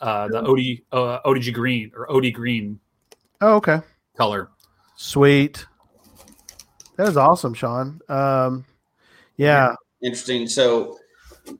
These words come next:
Speaker 3: you may not even be aware that they're being used in this way, but there's a large event coming up in, uh, Kansas.
Speaker 1: Okay.
Speaker 3: Uh,
Speaker 2: Oh,
Speaker 3: in
Speaker 2: wow.
Speaker 3: May.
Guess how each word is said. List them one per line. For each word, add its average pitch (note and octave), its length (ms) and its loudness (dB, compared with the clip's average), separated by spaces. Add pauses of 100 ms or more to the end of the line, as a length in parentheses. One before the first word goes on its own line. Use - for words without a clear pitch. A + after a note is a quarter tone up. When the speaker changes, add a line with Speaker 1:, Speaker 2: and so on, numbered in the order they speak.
Speaker 3:
you D3+ 160 2
may C#3+ 100 6
not C3+ 120 4
even C3 160 2
be C3+ 60 4
aware B2+ 380 6
that G#2+ 140 -4
they're A2+ 120 -2
being A#2 220 0
used A#2 220 -2
in A2+ 80 -2
this A2 160 -2
way, A2+ 300 4
but G2 200 -2
there's A#2+ 220 0
a G#2 200 4
large C#3 400 4
event B2 400 0
coming G#2 260 0
up F#2+ 280 -4
in, F2+ 480 -6 (100)
uh, D#2+ 280 -10
Kansas. - 720 -4 (440)
Speaker 1:
Okay. C3 180 -2
Speaker 3:
Uh, F#2+ 140 0
Speaker 2:
Oh, - 200 0 (120)
Speaker 3:
in G#2+ 120 0
Speaker 2:
wow. G#2 180 6 (140)
Speaker 3:
May. C4+ 100 -4